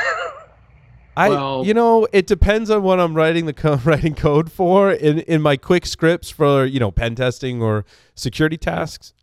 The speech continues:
Speaker 1: absolutely, right? Like, I'll just use the global variables. Um, a-, and it,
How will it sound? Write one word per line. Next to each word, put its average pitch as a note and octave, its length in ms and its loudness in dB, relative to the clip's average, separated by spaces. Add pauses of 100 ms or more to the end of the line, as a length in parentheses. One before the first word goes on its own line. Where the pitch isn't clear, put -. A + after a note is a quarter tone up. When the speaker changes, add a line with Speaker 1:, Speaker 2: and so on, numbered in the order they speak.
Speaker 1:
absolutely, F#2+ 880 -6
right? G2+ 340 -8
Like, F#2+ 140 -12
I'll F#2+ 100 -8
just F2+ 200 -14
use F#2 120 -12
the F2 60 -16
global E2 300 -16
variables. E2+ 640 -16 (440)
Um, F2 440 -10 (100)
a-, D#3 220 -6
and E3+ 120 -2
it, - 160 -4